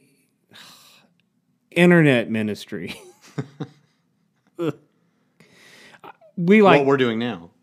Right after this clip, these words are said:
Speaker 1: No, but if this was all that we were doing, we
Speaker 2: Yeah,
Speaker 1: should
Speaker 2: yeah.
Speaker 1: shoot ourselves in quit because you need to be out there preaching the gospel into
Speaker 2: Right.
Speaker 1: people's faces.
Speaker 2: Yeah, I agree.
Speaker 1: Okay, but, but, but even if you're going
Speaker 2: Unless
Speaker 1: to
Speaker 2: you're disabled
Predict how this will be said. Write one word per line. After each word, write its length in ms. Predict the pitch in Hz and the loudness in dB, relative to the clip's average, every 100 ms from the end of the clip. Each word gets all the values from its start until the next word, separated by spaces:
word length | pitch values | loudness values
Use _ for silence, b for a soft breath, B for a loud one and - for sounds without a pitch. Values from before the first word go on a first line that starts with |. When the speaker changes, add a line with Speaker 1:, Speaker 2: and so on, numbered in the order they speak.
| B B - | B B 2
Speaker 1:
No, 300 | 214 214 220 | 6 6 6
but 240 | 185 202 - | 4 2 2
if 160 | 190 | 0
this 160 | 180 165 | 0 -2
was 120 | 160 156 | 0 2
all 140 | 208 | 4
that 100 | 180 | 2
we 120 | 160 | 0
were 100 | 143 | 0
doing, 200 | 135 135 143 | 0 0 0
we 60 | |
Speaker 2:
Yeah, 80 | 143 | -2
Speaker 1:
should 100 | - | -4
Speaker 2:
yeah. 60 | - | 0
Speaker 1:
shoot 180 | 208 160 | 2 2
ourselves 340 | 139 156 123 | 2 -2 -4
in 80 | 120 | -4
quit 300 | - 185 123 | 0 0 0
because 240 | 135 139 139 | -4 -4 -2
you 60 | |
need 140 | 156 143 | -2 -2
to 80 | 131 | -2
be 140 | 139 | 0
out 120 | 120 | 0
there 120 | 123 | -2
preaching 340 | 113 139 131 120 | -6 -6 -6 -8
the 60 | |
gospel 380 | 117 117 - 123 | -6 -6 -6 -8
into 140 | 127 101 | -6 -6
Speaker 2:
Right. 140 | 90 | -6
Speaker 1:
people's 280 | 139 113 - | -8 -8 -4
faces. 680 | 240 196 - 113 92 - - | 0 0 0 -6 -8 -14 -18
Speaker 2:
Yeah, 160 | 92 82 _ | -20 -20 _
I 80 | 104 | -20
agree. 320 | 92 95 90 104 | -18 -16 -14 -10
Speaker 1:
Okay, 200 | 113 - _ - | -10 -10 _ -14
but, 220 | 123 - | -14 -14
but, 100 | - - _ _ | -18 -18 _ _
but 240 | 151 135 - | -14 -12 -6
even 320 | 220 226 208 | -2 2 2
if 120 | - | 0
you're 100 | 170 | -2
going 240 | 143 151 120 | -2 -2 -2
Speaker 2:
Unless 140 | - | -6
Speaker 1:
to 60 | 110 | -12
Speaker 2:
you're 80 | |
disabled 540 | 90 - 92 85 87 | -14 -16 -20 -20 -20